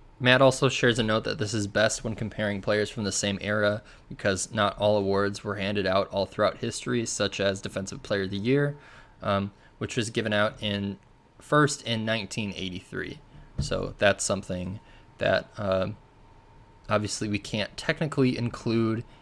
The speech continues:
in, uh, in Bill Russell's score, but,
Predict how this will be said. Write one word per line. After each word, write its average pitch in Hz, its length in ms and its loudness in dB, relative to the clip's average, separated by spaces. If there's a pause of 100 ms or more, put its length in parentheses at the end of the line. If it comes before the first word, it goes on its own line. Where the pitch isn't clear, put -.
(140)
in, 107 240 0
uh, 101 380 6 (300)
in 110 300 -2 (800)
Bill 107 200 4
Russell's 113 880 4 (400)
score, 104 720 4
but, 95 440 0